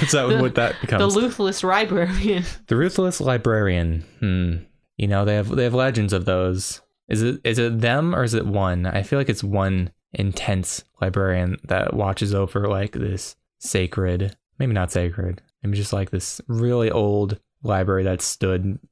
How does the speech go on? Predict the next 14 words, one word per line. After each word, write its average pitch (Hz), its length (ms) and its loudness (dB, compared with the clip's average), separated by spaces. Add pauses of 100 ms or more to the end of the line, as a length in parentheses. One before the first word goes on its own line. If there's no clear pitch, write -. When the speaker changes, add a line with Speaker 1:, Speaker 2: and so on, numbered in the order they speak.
Speaker 1:
like, - 280 -4
for - 360 -4
all - 180 0
of - 100 -6
time. 92 460 -2 (320)
Speaker 2:
So 226 120 -4
there, 196 160 0
but, 294 340 -6
but 196 240 -2
there's 190 180 0
only 180 180 0
one 156 240 -2
of 185 120 -4
them? 254 260 -4